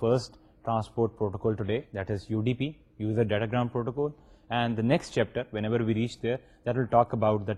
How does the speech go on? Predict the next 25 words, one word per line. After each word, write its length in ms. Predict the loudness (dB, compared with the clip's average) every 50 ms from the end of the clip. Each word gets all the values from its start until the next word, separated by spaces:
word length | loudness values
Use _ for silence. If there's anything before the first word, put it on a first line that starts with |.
| -4 -4
T 80 | -4 -2 -4
C 100 | -6 -4
P, 140 | -4 -6 -6 -6 -14 _ _ _ _ -4
that 160 | -2 0 0 0
is 60 | 0 0
the 80 | 0 2 4
more 160 | 4 4 4 2 0 0
famous 320 | 2 4 4 4 2 2 -2 -10 -12 -20 _ _ _ -4
of 140 | -4 -2
the 100 | -4 -4 -2 -2
transport 440 | -2 -2 -2 -4 -4 -4 -4 -4
protocols, 540 | -2 -4 -4 -4 -2 -2 -2 -2 -2 -2 -6 -14 -20 _ -10
the 120 | -10 -6 -4 -2
transmission 500 | -2 -2 -2 -4 -4 -4 -4 -4 -6 -4
control 500 | -4 -6 -4 0 4 6 6 6 6 4 0
protocol 400 | 0 0 0 -2 -4 -4 -4 -6 _ -20 _ _ _
present 360 | -2 0 0 0 0 -2 -4
in 180 | -6 -8 -6 -4
this 260 | -4 -4 -4 -6 -14 -20 -16 -8
T 100 | -8 -8
C 180 | -6 -4 -6 -6
P 160 | -4 -4 -4
I 100 | -4 -4 -4
P 120 | -8 -10 -10 -12 _ -20 -18 -10
suite. 280 | -10 -10 -10 -10 -16 -20